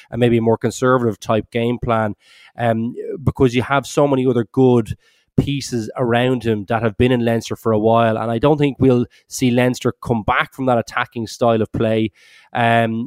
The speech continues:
but more so, I think this is like, uh, this adds another,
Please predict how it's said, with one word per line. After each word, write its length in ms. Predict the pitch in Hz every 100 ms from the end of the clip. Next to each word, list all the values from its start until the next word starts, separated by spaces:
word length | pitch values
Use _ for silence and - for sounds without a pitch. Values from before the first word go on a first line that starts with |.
| -
but 140 | 143 131
more 260 | 131 131
so, 240 | - 127 117
I 60 |
think 200 | 107 120
this 180 | - 117
is 120 | 117
like, 240 | 113 113 - -
uh, 320 | - - 117 123 - _ _ -
this 180 | 139 -
adds 300 | 143 143 127
another, 580 | 127 123 123 117 110